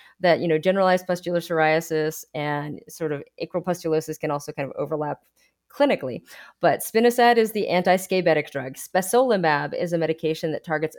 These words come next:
interleukin thirty-six to treat generalized pustular psoriasis. And we discussed in this particular publication the two randomized trials that were involving patients with generalized pustular psoriasis treated with, uh,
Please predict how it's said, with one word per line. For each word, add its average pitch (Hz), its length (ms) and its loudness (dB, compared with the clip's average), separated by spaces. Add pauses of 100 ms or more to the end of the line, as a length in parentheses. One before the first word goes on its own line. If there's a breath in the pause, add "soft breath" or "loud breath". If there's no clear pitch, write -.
(140)
interleukin 156 500 -6
thirty-six 151 640 -8 (260 loud breath)
to 196 80 -10
treat 185 240 -6
generalized 160 500 0
pustular 170 380 -4
psoriasis. 170 800 -4 (280 soft breath)
And 160 240 0
we 165 80 0
discussed 165 480 -4
in 151 140 -4
this 156 140 -6
particular 220 480 -8
publication 156 880 -4 (340 loud breath)
the 151 420 -4
two 208 200 -6
randomized 170 600 0
trials 160 460 2 (100)
that 156 200 -4
were 147 340 -2
involving 156 320 -4
patients 160 300 -4
with 151 140 -8
generalized 147 340 -4
pustular 147 280 -10
psoriasis 175 680 -2
treated 156 400 -4
with, 165 360 -6
uh, - 160 -6